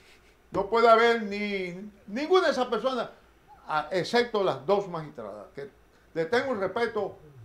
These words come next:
personal y cognitivo extraordinario. Entonces, para que sea un Consejo Nacional de la Magistratura,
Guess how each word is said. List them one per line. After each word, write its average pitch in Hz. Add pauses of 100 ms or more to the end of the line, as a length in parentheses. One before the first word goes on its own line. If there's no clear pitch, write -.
(240)
personal 220
y 196 (240)
cognitivo 226
extraordinario. 170
Entonces, 254 (580)
para 180
que 170
sea 277
un 302
Consejo 214
Nacional 170
de 180
la 160
Magistratura, 196